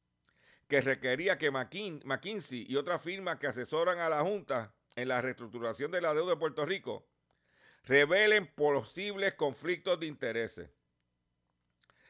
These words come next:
Desde dos mil dieciocho el Congreso de Estados Unidos ha estado discutiendo los posibles conflictos de interés en el proceso de la reestructuración de la deuda. La legislación surge a raíz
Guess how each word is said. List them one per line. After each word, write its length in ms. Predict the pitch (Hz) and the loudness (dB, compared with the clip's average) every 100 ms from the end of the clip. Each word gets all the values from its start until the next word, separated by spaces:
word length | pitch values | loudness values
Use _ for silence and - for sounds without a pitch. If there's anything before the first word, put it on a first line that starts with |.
| _ | _
Desde 160 | 98 | -6
dos 140 | 107 123 | -4 -4
mil 100 | 160 | -4
dieciocho 400 | 165 170 180 175 | -4 -2 0 0
el 60 | |
Congreso 380 | 139 127 143 165 | 0 0 0 0
de 40 | 160 | 0
Estados 340 | 156 160 143 | 0 0 0
Unidos 380 | 151 190 196 156 | -6 -2 2 2
ha 40 | |
estado 420 | 135 160 165 175 | 2 0 0 0
discutiendo 580 | 165 - 135 113 170 175 | -4 -6 -8 -6 -4 0
los 140 | 156 - | 0 -2
posibles 420 | 123 156 165 160 | -6 -6 -2 -2
conflictos 480 | 143 - 165 151 170 | -4 -6 -8 -6 -6
de 60 | |
interés 340 | 131 135 143 170 | -4 -2 -2 0
en 80 | |
el 140 | 147 127 | -2 -4
proceso 480 | 120 107 160 170 160 | -6 -4 -4 0 2
de 80 | |
la 100 | 143 | 2
reestructuración 1120 | 123 120 120 110 110 _ 120 117 110 135 147 160 | 0 -6 -8 -10 -12 _ -10 -8 -6 -6 -4 -2
de 120 | 151 | 0
la 140 | 123 | 0
deuda. 460 | 117 131 127 98 - _ _ _ _ _ _ _ _ _ _ _ _ _ _ _ _ - | 0 -2 -2 -6 -12 _ _ _ _ _ _ _ _ _ _ _ _ _ _ _ _ -2
La 120 | 117 | 2
legislación 500 | 123 113 98 175 147 | 4 2 0 -6 -4
surge 240 | 185 180 | 0 2
a 80 | 160 | 2
raíz 260 | 139 170 | 2 0